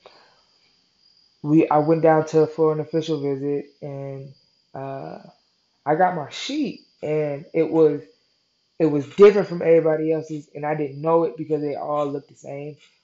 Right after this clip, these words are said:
But I was like, "Well, my sheet don't really say no numbers on it." But then my, one of my buddies who will ultimately be on this show, uh, which is gonna be hilarious,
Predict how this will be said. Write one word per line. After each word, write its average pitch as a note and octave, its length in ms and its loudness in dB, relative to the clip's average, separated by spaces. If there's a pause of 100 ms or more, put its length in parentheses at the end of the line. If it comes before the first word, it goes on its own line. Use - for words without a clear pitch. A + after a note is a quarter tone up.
(100)
But D3 120 -6
I C#3+ 100 0
was C#3 160 -6
like, C3+ 320 -14 (260)
"Well, C#3+ 260 -10
my D3 300 -10
sheet F3+ 320 -14
don't D#3 200 -10
really D#3 340 -8 (380)
say D#3 320 -2
no D3+ 240 -6
numbers C#3 520 -10
on C3+ 220 -14
it." - 160 -18 (800)
But D3+ 200 2
then E3 160 6
my, C#3 280 2 (160)
one D#3+ 180 2
of D#3 60 2
my C#3+ 160 0
buddies E3+ 520 2
who D3+ 280 -8 (100)
will C3+ 220 -8 (220)
ultimately C3 500 -6
be B2+ 240 -10
on C3 200 -10
this B2 160 -16
show, C#2+ 300 -20 (400)
uh, C#3 160 -10
which C3+ 180 -12
is B2+ 120 -18
gonna C3 220 -14
be C3+ 120 -16
hilarious, C3 600 -10